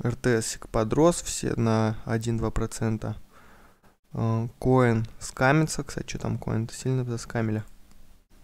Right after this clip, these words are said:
Ух ты, вынырнула. Даже перелой не сделала. А коин на ю эс ди? Пришла к объемам, тоже перелой не сделал. Гуд, гуд.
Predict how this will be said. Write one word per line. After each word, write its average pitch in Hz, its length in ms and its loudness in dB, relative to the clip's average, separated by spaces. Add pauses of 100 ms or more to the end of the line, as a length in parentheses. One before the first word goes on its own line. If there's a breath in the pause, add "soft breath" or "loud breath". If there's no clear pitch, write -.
(4000 loud breath)
Ух - 160 0
ты, 139 80 -4
вынырнула. 117 580 2 (920)
Даже 131 240 0
перелой 143 380 2
не 117 120 0
сделала. 113 360 -2 (380)
А 117 80 -4
коин 120 420 0
на 117 140 -2
ю 117 60 -2
эс 117 60 -8
ди? 151 180 -2 (1400)
Пришла 120 240 -2
к 127 80 -4
объемам, 147 400 2
тоже 131 180 -2
перелой 127 300 0
не 131 100 2
сделал. 117 280 -2
Гуд, 151 280 0
гуд. 123 260 0